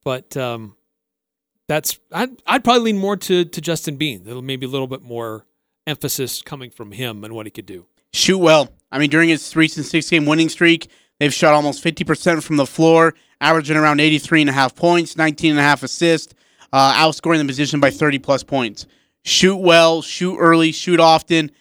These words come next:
Speaker 2: uh, and if you can hit these shots early in the, in, in, in the, uh, game, get a nice little run, this thing could turn upside down on New Mexico very quickly.
Speaker 1: Yeah, and I like that, you know, the, because of their defensive intensity that leads to transition points,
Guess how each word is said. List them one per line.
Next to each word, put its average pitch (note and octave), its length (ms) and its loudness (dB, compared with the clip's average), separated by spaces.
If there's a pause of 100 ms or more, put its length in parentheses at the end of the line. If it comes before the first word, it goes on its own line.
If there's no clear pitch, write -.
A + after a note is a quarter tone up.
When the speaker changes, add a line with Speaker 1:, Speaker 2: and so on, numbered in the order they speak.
(280)
Speaker 2:
uh, C3 460 2
and C3+ 120 -4
if B2+ 180 -8
you D#3+ 100 0
can D3+ 160 2
hit D3 260 -2
these D3+ 240 -2
shots - 560 0 (380)
early D#3+ 340 2
in D3 80 -2
the, C#3 160 -4 (140)
in, D3 280 0
in, D3 280 0
in C3+ 200 0
the, C3 200 2
uh, B2+ 80 2
game, C3+ 360 0 (340)
get D3+ 140 4
a C#3 80 4
nice C#3+ 300 2
little C#3 200 -2
run, C3 340 0 (480)
this C#3 180 -2
thing D3+ 140 2
could C3 140 -4
turn C#3 200 0
upside C3 300 0
down C3 160 0
on B2+ 80 -2
New B2 80 0
Mexico B2 420 -2
very B2 240 0
quickly. G#2+ 440 -10 (100)
Speaker 1:
Yeah, F3 160 2
and E3+ 80 0
I F3+ 60 2
like G3 220 0
that, D#3+ 180 -8
you D3 180 -4
know, C#3+ 60 -10 (100)
the, C#3+ 240 -8
because D3+ 460 -2
of D#3+ 100 -2
their D3 260 4
defensive D3+ 540 -4
intensity D3+ 460 -6
that C#3 160 -8
leads C3 240 -10
to B2+ 80 -12
transition C3+ 600 -6
points, D#3 540 -6